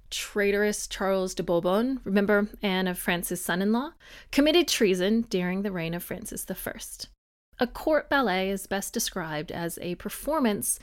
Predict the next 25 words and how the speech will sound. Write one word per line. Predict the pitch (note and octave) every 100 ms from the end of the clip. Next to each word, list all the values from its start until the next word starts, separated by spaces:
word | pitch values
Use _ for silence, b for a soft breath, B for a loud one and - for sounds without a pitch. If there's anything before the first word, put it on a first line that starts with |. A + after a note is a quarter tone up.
| B B B -
during | G#3+ A3 A#3+
a | A#3+
masquerade | F#3 D#3+ - F#3 F3 A3 A#3+
ball, | - - - - - -
where | F#3+ G3 G3
once | F#3+ G3 A3 - -
the | G3+
performance | G#3 G3+ G#3 F#3+ F#3 -
was | F#3 F3+
complete, | - F#3 - C#4 G4 - - B B B -
the |
guests | G3+ G3 -
were | A#3 -
asked | F#3+ - -
to | A3+
join | - F#3 F3+ E3
in | E3 G#3+
with | G3+ G3 -
the | F#3+ F#3+ F#3+
performers, | A3+ - D#4+ F4 F3 E2+ -
who | - G3+ G3+ G#3 B B B B G#3+
themselves | A#3 - D#3+ F3 G#3+ A3+
were | G#3 -
often | F#3 F#3+ - G#3 C#3+ G#2+ - E3+
guests | F#3+ G3 - - -